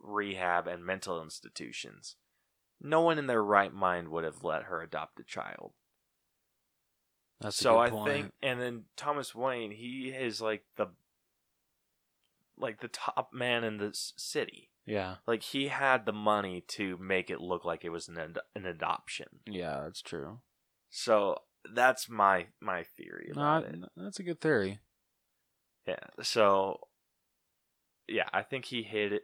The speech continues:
Speaker 1: hid the, the affair, made it look like this kid was adopted, and then just kinda, like, forgot about them.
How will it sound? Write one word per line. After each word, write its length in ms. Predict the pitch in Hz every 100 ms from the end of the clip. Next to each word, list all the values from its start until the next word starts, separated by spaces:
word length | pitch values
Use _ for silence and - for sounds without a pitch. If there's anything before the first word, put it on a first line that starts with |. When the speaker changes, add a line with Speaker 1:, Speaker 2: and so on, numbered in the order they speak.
| -
Speaker 1:
hid 460 | - 110 101 101 - _ _ 110
the, 440 | 107 101 98 95 -
the 120 | 101
affair, 560 | 98 - 90 85 82 78 _ _ _ _ -
made 220 | 104 101
it 100 | 95
look 220 | 98 95
like 200 | 95 -
this 160 | 95 -
kid 200 | 98 90
was 160 | 92
adopted, 680 | 95 87 85 80 - 82 80 _ _ _ _ _ _
and 140 | 107 95
then 120 | 90
just 180 | 87 -
kinda, 260 | 92 87
like, 220 | 82 80 - -
forgot 520 | - 87 - 80 80
about 340 | 78 67 60 -
them. 340 | 60 78 80